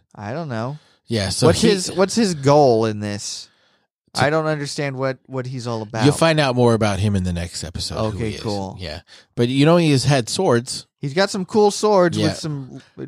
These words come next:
Speaker 1: rivets in 'em.
Speaker 2: Yeah,
Speaker 1: It's
Speaker 2: so
Speaker 1: not
Speaker 2: it's
Speaker 1: the
Speaker 2: ve-,
Speaker 1: right
Speaker 2: it's
Speaker 1: word.
Speaker 2: very serrated.
Speaker 1: Serrated.
Speaker 2: Very
Speaker 1: That's a better
Speaker 2: serrated
Speaker 1: term.
Speaker 2: swords.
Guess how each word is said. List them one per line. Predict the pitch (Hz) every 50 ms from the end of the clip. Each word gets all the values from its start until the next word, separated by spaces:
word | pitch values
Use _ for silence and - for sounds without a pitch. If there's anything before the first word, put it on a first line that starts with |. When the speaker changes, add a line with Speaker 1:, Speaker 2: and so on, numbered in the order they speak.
| 139 127 - -
Speaker 1:
rivets | 131 127 151 180 190 165 151 120 - - -
in | 127 110 107
'em. | 104 104 104 - _
Speaker 2:
Yeah, | 117 147 180 160 120 107 101
Speaker 1:
It's | 95 -
Speaker 2:
so | -
Speaker 1:
not | 123 113
Speaker 2:
it's | 98
Speaker 1:
the | -
Speaker 2:
ve-, | 120 123
Speaker 1:
right | 123 120
Speaker 2:
it's | 110 120
Speaker 1:
word. | 123 123 131
Speaker 2:
very | 139 151 147
serrated. | 120 - - 120 107 120 113 107 95 92 87 85 - - _
Speaker 1:
Serrated. | _ - - 165 156 151 175 170 160 143 127 113 110 110
Speaker 2:
Very | 110 110 110
Speaker 1:
That's | 147 151 156 - -
a | 151 113
better | 113 107 104
Speaker 2:
serrated | 107 113 113 117 127 123
Speaker 1:
term. | 135 156
Speaker 2:
swords. | 165 160 117 110 107 104 101 92 - - -